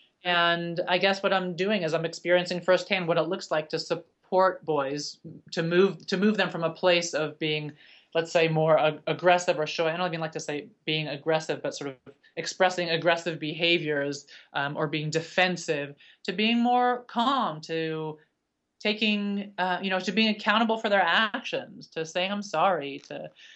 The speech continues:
to all those things. I mean, I, I'm watching boys in my family. I'm talking about my three boys, and then also, of course, my clients, but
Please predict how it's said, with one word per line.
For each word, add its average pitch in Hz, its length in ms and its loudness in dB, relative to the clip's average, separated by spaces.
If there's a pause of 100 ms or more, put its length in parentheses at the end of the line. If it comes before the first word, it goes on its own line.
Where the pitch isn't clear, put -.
(280)
to 170 120 0
all 175 120 6
those 196 180 0
things. 226 180 -2
I 170 40 -6
mean, 170 80 -4
I, 175 160 2
I'm 185 120 -2
watching 190 340 0
boys 185 240 0
in 180 100 -6
my 175 180 -2
family. 175 500 -4
I'm 170 140 -8
talking 170 160 -2
about 160 200 0
my 165 160 -2
three 160 220 -8
boys, 147 340 -4
and 151 160 -12
then 151 120 -6
also, 147 240 -4
of 143 100 -10
course, 175 320 -8
my 147 240 -6
clients, 151 520 0
but 147 220 -4